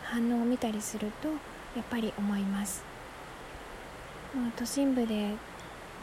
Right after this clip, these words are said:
そんなに鳥もいないしねって諦めるんじゃなくて、こう早朝、なるべく自然な状態に都心部としては近い時間帯を選んで声を聞くだけでも、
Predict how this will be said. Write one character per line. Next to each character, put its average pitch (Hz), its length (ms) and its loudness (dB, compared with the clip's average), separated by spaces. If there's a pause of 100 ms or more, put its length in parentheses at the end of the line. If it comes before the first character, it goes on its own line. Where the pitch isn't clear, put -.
(320)
そ 240 100 0
ん 226 100 6
な 226 80 6
に 240 140 6
鳥 240 220 4
も 254 120 6
い 262 60 6
な 277 140 6
い 285 80 4
し - 120 -2
ね 240 200 6
っ - 20 4
て - 220 -6
諦 240 340 2
め 269 160 6
る 254 60 4
ん 220 100 4
じ 220 60 2
ゃ 208 40 2
な 208 160 2
く - 80 -6
て、 220 320 0 (520)
こ 214 100 -4
う - 20 -4
早 240 280 2
朝、 226 400 2 (1600)
な 226 100 4
る 247 100 4
べ 269 140 2
く 294 320 4 (1000)
自 240 220 2
然 233 520 6
な 226 60 4
状 233 200 4
態 220 220 4
に 214 300 6
都 226 120 0
心 262 300 6
部 226 80 4
と 208 120 -2
し - 80 -4
て 330 100 -2
は 247 120 2
近 - 380 0
い 226 80 2 (140)
時 220 120 -2
間 208 260 0
帯 208 120 2
を - 60 -2
選 247 260 2
ん 233 120 2
で 277 200 4 (400)
声 254 120 4
を 214 120 4
聞 - 160 -8
く 226 80 2
だ 214 100 0
け 247 160 2
で 226 120 0
も、 262 300 4